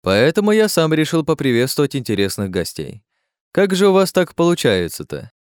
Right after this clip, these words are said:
Кто-нибудь хочет рассказать?» Не вампир обвёл взглядом всех присутствующих, заглядывая им в глаза. «У,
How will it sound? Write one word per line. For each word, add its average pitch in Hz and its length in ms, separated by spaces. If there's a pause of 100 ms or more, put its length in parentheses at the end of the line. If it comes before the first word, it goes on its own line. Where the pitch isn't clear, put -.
(140)
Кто-нибудь 98 500
хочет 180 340
рассказать?» 92 720 (720)
Не 107 140
вампир 110 460
обвёл 120 320
взглядом 98 460
всех 107 220
присутствующих, 104 840 (260)
заглядывая 101 580
им 92 80
в 85 40
глаза. 90 440 (720)
«У, 190 220